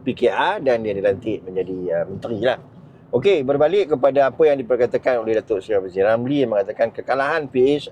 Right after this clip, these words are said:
ada related dengan isu rasuah yang terpalit di Sabah. Okey, uh, dan, uh,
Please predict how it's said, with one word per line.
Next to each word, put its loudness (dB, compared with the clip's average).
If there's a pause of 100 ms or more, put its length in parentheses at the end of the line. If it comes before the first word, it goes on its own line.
ada 2
related 0
dengan -2 (400)
isu -2
rasuah -2 (640)
yang -2
terpalit -2
di -16
Sabah. -6 (400)
Okey, -2 (480)
uh, 2
dan, -2
uh, 0